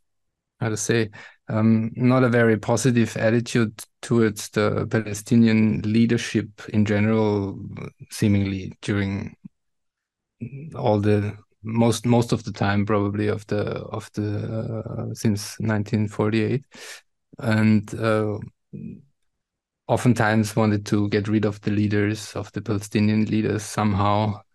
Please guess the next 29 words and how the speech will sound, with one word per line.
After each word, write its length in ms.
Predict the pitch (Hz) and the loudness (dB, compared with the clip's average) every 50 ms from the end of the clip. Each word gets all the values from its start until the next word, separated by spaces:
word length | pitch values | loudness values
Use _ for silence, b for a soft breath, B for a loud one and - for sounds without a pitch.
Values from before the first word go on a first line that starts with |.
| 117 - 123 | -16 -14 -12
uh, 160 | 117 110 110 - _ _ - | -12 -12 -12 -12 _ _ -14
some 260 | - - 113 110 107 | -6 -4 -2 0 0
way 200 | 107 107 107 110 | 0 0 0 0
or 100 | 107 107 | 0 0
the 140 | 104 107 107 | 0 0 0
other. 280 | 104 104 107 117 127 127 - B B B B B B B B B _ _ - - | 0 0 0 -2 -2 -4 -8 B B B B B B B B B _ _ -10 -4
Um, 480 | - 107 110 110 110 110 107 101 104 104 - _ _ _ _ _ _ _ _ _ _ _ _ _ _ _ _ _ _ _ _ _ _ | 0 2 4 4 4 4 4 2 0 -4 -10 _ _ _ _ _ _ _ _ _ _ _ _ _ _ _ _ _ _ _ _ _ _
so 200 | - - 131 113 | -4 0 2 4
maybe 220 | 113 120 117 117 117 | 4 4 6 4 4
we 60 | 113 | 4
can 320 | - 120 117 117 117 113 | 2 2 2 4 2 2
start 300 | 113 - - 127 113 113 | 0 -2 0 0 2 2
with 140 | 117 117 117 | 2 0 -2
this 200 | 117 117 - - | -2 -6 -6 -6
question. 480 | - - 127 131 139 - - 127 113 104 | -2 -2 0 0 -2 0 2 2 2 2
How, 400 | 101 110 113 123 123 123 120 120 - | 2 2 2 2 2 0 0 -2 -4
how 240 | - - 117 127 127 | -2 0 0 2 2
does 240 | 120 123 113 - | 2 0 -2 -2
this 300 | - - 123 113 113 110 | -2 -2 0 0 0 -2
situation, 1160 | - - - - 120 113 - - 110 110 107 110 - - 117 113 110 107 107 110 107 - 117 117 _ b b b b b _ _ - - | -4 -10 -6 -4 -4 -4 0 0 2 2 2 0 0 2 2 4 4 2 2 0 -2 -4 -6 -8 _ b b b b b _ _ -10 -6
um, 560 | 113 113 110 107 110 107 107 104 101 90 - - _ _ _ _ _ _ _ _ _ _ _ _ _ _ - | -2 -2 0 0 0 0 0 -2 -4 -6 -8 -12 _ _ _ _ _ _ _ _ _ _ _ _ _ _ 0
look 260 | - 120 120 113 113 | 2 2 4 2 0
from 220 | - - 117 104 107 | 0 0 2 4 4
your 500 | 104 107 107 107 113 113 113 110 107 104 110 113 - _ _ _ _ - - - - | 4 4 4 2 2 2 0 0 -2 -6 -10 -14 -20 _ _ _ _ -20 -20 -6 -2
point 240 | 107 110 107 104 | 0 2 2 2
of 80 | - 104 | 0 -2
view? 340 | 107 110 107 113 120 123 117 | 0 2 2 4 4 4 2
Is 220 | 110 - - - | 2 -2 -2 -2
it, 260 | 113 110 - _ - | -4 -4 -4 _ -18